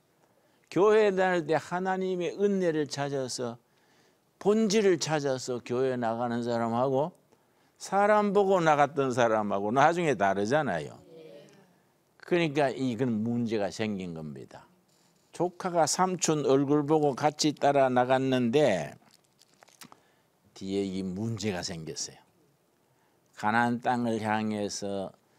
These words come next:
삼촌 아브라함 식구들하고 조카 롯의 식구들이 이제 가나안 땅으로 옮기면서, 옮기면서 가는데 뭐의 문제냐?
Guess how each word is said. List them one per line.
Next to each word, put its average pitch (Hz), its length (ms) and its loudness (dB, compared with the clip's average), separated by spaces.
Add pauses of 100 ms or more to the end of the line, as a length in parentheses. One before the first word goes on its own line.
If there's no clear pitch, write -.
(280)
삼촌 101 800 -6
아브라함 95 960 -4
식구들하고 87 1120 -10
조카 101 540 -8
롯의 101 420 -4
식구들이 95 920 -8 (720)
이제 123 220 0
가나안 98 580 -4
땅으로 98 440 -4
옮기면서, 95 1000 -6
옮기면서 92 720 -6
가는데 90 840 0 (300)
뭐의 143 320 4
문제냐? 175 760 2